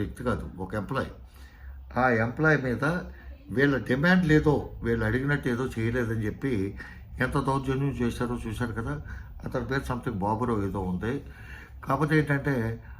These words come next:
అతను ఒక దళితుడు. దళితుడిని పట్టుకుని గోపుల మీద, గోపుల మీద, చెంపల మీద, చెంపల మీద కొట్టి కాలుతో తన్ని చేసిన హరీష్ రావుని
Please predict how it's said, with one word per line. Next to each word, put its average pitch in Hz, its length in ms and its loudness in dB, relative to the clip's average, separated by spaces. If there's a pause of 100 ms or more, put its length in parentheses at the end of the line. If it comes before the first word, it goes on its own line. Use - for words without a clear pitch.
(240)
అతను 147 260 2 (140)
ఒక - 120 -6 (520)
దళితుడు. 139 440 4 (960)
దళితుడిని 151 540 4 (100)
పట్టుకుని 139 360 2 (160)
గోపుల 131 420 4
మీద, 139 120 0 (120)
గోపుల 120 320 0
మీద, 131 80 -4 (100)
చెంపల 123 280 -2
మీద, 127 180 -4
చెంపల 120 280 -2
మీద 113 100 -4 (100)
కొట్టి 123 180 -4 (100)
కాలుతో 117 320 0 (100)
తన్ని 117 280 0 (500)
చేసిన 135 360 2 (720)
హరీష్ 143 380 4
రావుని 151 260 8